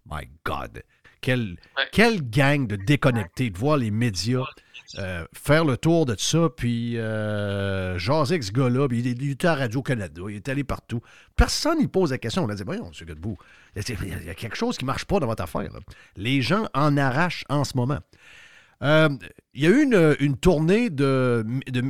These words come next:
Speaker 1: euh, de médias, entre autres, euh, au niveau francophone. Euh, Justin Trudeau nous a annoncé qu'il veut, euh, il, il veut continuer, donc malgré les, euh, les sondages qui sont catastrophiques, euh,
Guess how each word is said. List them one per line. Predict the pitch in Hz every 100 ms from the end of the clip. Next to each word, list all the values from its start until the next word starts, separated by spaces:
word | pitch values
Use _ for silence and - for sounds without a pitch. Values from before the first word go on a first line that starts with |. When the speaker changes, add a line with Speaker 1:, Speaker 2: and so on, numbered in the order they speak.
| 123
Speaker 1:
euh, | 113 110
de | 117
médias, | 127 131 104 143 175 185 135 95
entre | 87
autres, | 143 - 110
euh, | 92
au | 90 90
niveau | 101 147
francophone. | - 123 107 101 147 175 131 98 _ _ _ 90
Euh, | 87 87 87 85 85 -
Justin | 95 - 165
Trudeau | 139 175
nous | 151
a | 135
annoncé | 131 117 - 160
qu'il | - 123 120 - 107
veut, | 90 117 135 139 123
euh, | 101 90 80 73 64 -
il, | 95 101
il | 117 90
veut | 107 131
continuer, | - - - 120 170 220
donc | 87 87
malgré | 92 107 104 131
les, | 131 107 90
euh, | 80
les | 78 82
sondages | 123 101 113 127 -
qui |
sont | - 87 - - - 135
catastrophiques, | 151 156 - - 113 180 - _ - _ _ _ _ _ -
euh, | 127 123 82